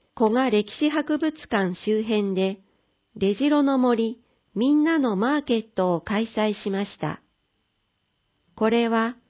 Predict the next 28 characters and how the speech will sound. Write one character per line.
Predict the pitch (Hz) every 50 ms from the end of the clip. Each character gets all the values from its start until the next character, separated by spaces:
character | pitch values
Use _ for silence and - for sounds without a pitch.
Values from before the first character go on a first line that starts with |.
| _ -
景 | - 262 277 311 302
観 | 311 - 302 302 302 294
形 | 294 - 302 294 302 294
成 | 294 - 226 202 190 165 151
重 | - 220 254 277 277
点 | 277 - 269 277 277 262
地 | 269 - -
区 | - - 233 208 170
を、 | 165 156 185 - _ _ _ _ _ _ _ _ _ -
行 | - 208 196
っ | 208
て | _ _ - 254 269
み | 269 269 254
た | 254 - 247 240 233
い、 | 208 165 - _ _ _ _ _ _ _ _ _ -
歩 | 180 185 190 208 294
い | 320 330 311
て | - 262 247
み | 220 208 185
た | 190 - 196 190 190
い | 175 156 - _ _ _ _ _ _ _ -
場 | - 180 180
所 | 185 - 220 214
に | 208 208 202
す | 208 - 196
る | 190 196 190
た | 190 190 185
め、 | 180 180 180 180 180